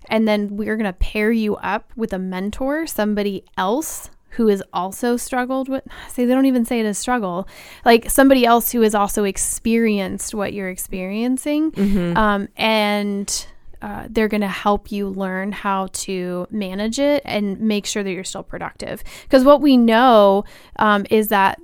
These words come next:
Speaker 1: for instance, like, with schizophrenia, like, we're super freaked out by the idea of auditory and visual hallucinations, but it's actually in very, very common. It's
Speaker 2: Mm-hmm.
Speaker 1: way more common than we know. And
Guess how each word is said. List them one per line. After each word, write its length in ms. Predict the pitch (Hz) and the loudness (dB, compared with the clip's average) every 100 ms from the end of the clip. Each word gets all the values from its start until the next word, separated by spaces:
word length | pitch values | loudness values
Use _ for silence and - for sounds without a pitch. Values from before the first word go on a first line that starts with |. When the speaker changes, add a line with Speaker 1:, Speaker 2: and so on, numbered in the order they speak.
| - - - | -14 -12 -8
Speaker 1:
for 180 | - | -2
instance, 560 | 226 240 226 220 196 196 | 2 2 2 -2 -4 -4
like, 160 | 190 196 | -6 -6
with 160 | 196 | -8
schizophrenia, 720 | - 190 190 - 202 220 190 | -8 -8 -8 -4 -2 0 -2
like, 160 | 185 185 | -4 -4
we're 120 | 214 | -4
super 440 | - - 226 208 185 | -2 -2 -2 -2 -4
freaked 400 | - 202 185 190 | -6 -8 -6 -4
out 300 | 190 196 - | -2 -2 -4
by 100 | 185 | -6
the 160 | 185 | -6
idea 480 | 180 180 190 190 190 185 185 | -6 -6 -6 -6 -6 -6 -8
of 120 | 196 | -10
auditory 480 | - 196 196 208 196 | -10 -10 -10 -10 -8
and 120 | 190 | -8
visual 300 | 190 190 185 | -10 -10 -12
hallucinations, 880 | 202 196 175 - 208 220 - - 208 | -12 -12 -12 -10 -6 -6 -6 -10 -10
but 160 | - 208 | -4 -4
it's 140 | 202 | -4
actually 520 | 196 214 - 208 196 - | -8 -10 -8 -8 -8 -10
in 260 | 226 208 208 - | -4 -4 -4 -10
very, 580 | 233 190 - 208 190 185 | -12 -6 -2 0 -2 -6
very 440 | 190 208 190 185 185 | -10 -8 -8 -8 -10
common. 580 | - - - - - - - 190 | -8 -8 -8 -10 -10 -12 -6 -2
It's 340 | 190 220 160 | 0 2 0
Speaker 2:
Mm-hmm. 260 | 160 214 240 | -2 -6 2
Speaker 1:
way 260 | 294 302 | 6 8
more 200 | 262 233 208 | 8 6 2
common 340 | 220 208 185 | -2 -2 -4
than 160 | 180 180 | -8 -8
we 160 | 190 | -8
know. 460 | 185 185 - - 226 - - - - - - | -6 -6 -6 -8 -10 -14 -20 -20 -20 -18 -2
And 400 | 233 226 220 214 | 2 2 0 -2